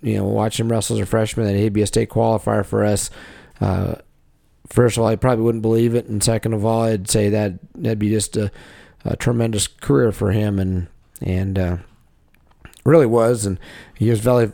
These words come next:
very valuable to our team this year. Um, you know, when he was able to get in and wrestle, uh, had a lot, missed a lot 'cause of being sick and, and stuff. But, uh, uh, when he was in there, he was very valuable to our team. And so, um,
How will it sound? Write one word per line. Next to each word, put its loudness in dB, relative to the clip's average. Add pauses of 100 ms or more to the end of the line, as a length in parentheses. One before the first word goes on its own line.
very -2
valuable 0
to 0
our 0
team -2
this -2
year. 2 (480)
Um, -4 (460)
you 2
know, 0
when 0
he 2
was 0
able 2
to -2
get 0
in 0
and -2
wrestle, 0 (320)
uh, -4
had -2
a 0
lot, 0 (500)
missed 0
a 0
lot 0
'cause -2
of -4
being 0
sick -2
and, -4 (560)
and 0
stuff. -2
But, -4
uh, 0 (640)
uh, 0
when 0
he 2
was 2
in 2
there, 2
he 2
was 0
very 0
valuable 0
to -2
our -2
team. 0
And -2
so, 0 (480)
um, -6